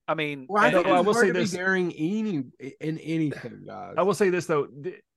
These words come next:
Speaker 3: uh, it's not a straight comedy. It is a comedy, but it's not like, you know, hee haw. Uh, if you all
Speaker 1: I
Speaker 3: have
Speaker 1: have
Speaker 3: not
Speaker 1: Minnie
Speaker 3: seen,
Speaker 1: Pearl
Speaker 3: if you
Speaker 1: was
Speaker 3: all have not
Speaker 1: great.
Speaker 3: seen They Clone Tyrone yet, it is,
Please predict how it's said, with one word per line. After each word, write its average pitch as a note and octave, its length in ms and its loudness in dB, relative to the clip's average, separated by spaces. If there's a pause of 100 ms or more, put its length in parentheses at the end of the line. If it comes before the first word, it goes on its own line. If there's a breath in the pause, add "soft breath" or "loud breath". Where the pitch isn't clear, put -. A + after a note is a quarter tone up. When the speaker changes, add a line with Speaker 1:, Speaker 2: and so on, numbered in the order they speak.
Speaker 3:
uh, D3 380 2 (260)
it's D#3+ 200 -4
not F#3 200 6
a F3+ 40 0
straight E3 340 0
comedy. C3+ 600 -2
It C#3 80 -2
is D3 200 -4
a C#3 80 -4
comedy, C3+ 540 0
but B2 200 -4
it's B2 160 -8
not C3+ 240 0 (200)
like, B2+ 300 -2
you D3 120 -4
know, B2+ 200 -6
hee D#3 240 -6
haw. C#3 420 -4 (1080)
Uh, D3+ 280 0
if D3+ 280 -2
you F#3 160 4
all F#3 80 6
Speaker 1:
I D#3+ 80 8
Speaker 3:
have D#3 100 6
Speaker 1:
have D#3 80 -2
Speaker 3:
not F#3+ 120 4
Speaker 1:
Minnie F#3 100 2
Speaker 3:
seen, D#3+ 120 0
Speaker 1:
Pearl D3 400 2 (280)
Speaker 3:
if E3 80 -2
you C#3 60 0
Speaker 1:
was G3 80 2
Speaker 3:
all G3+ 120 4
have D3+ 120 2
not E3 160 0
Speaker 1:
great. - 100 -10
Speaker 3:
seen E3 160 -4
They C#3 120 -6
Clone D3 300 -4
Tyrone C3+ 540 -4
yet, B2+ 360 -8
it C#3 300 -6
is, C3+ 420 -10